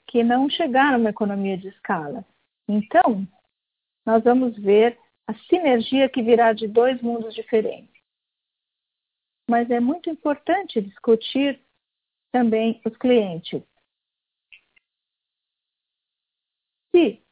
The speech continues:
você quiser virar um M D N O e quiser usar a frequência que até hoje não podíamos competir em termos de qualidade, não porque você é uma empresa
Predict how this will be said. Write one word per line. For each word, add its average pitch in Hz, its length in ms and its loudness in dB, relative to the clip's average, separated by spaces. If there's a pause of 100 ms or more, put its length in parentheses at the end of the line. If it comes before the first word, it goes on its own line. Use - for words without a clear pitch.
você 240 640 2 (100)
quiser 226 560 2 (500)
virar 220 320 4
um 214 80 -4
M 208 120 -4
D 208 100 -4
N 190 160 -6
O 170 180 -10 (420)
e 240 120 -4
quiser 233 400 0
usar 196 500 -4 (220)
a 208 100 -6
frequência 233 720 -4
que 214 120 -4
até 240 280 -2
hoje 202 480 2 (480)
não 247 360 2
podíamos 240 500 2
competir 220 560 -2
em 214 80 0
termos 196 260 -4
de 180 80 -6
qualidade, 175 720 -4 (440)
não 240 460 2 (460)
porque 240 340 4
você 214 280 0
é 220 40 0
uma 202 120 -2
empresa 196 680 -4